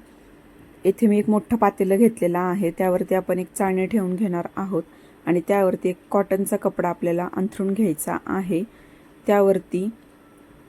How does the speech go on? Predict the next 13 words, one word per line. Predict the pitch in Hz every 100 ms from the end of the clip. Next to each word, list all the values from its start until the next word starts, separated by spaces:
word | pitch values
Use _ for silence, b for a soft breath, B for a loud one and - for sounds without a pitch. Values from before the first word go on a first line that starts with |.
| - - - - -
आपण | 196 - 180
दही | 185 226 226
घालून | 214 208 185
घेणार | 190 202 170 165 -
आहोत | 196 196 175 -
आणि | 175 175
दह्यामधलं | 196 220 202 180 180 180
पूर्ण | 208 202 214
पाणी | 214 208 190
आपल्याला | 180 196 170 165 220 B B B B -
काढून | 220 202 208
घ्यायचं | 208 220 160 - 185
आहे. | - 196 185